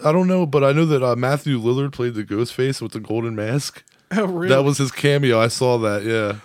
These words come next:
Speaker 2: Well, I saw he had been petitioning th-, for the longest time that he should be the killer in the new movie. And him and, uh, Skeet was like, "Dude, you're dead."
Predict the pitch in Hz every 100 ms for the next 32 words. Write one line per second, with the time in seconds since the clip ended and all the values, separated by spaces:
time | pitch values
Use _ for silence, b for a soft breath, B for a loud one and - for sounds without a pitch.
0 | _ 196 202 220 - 302 359 247 262 254
1 | 196 226 208 202 - 214 - - 185 -
2 | _ - - - - - 175 165 185 202
3 | 196 - - 190 170 160 175 - 175 185
4 | 170 160 - 190 165 151 160 160 156 170
5 | 160 170 170 151 135 b b b - 170
6 | 165 151 185 190 190 180 170 - 165 151
7 | - 160 160 143 - 190 196 170 160 165
8 | 156 - 185 165 156 - 175 160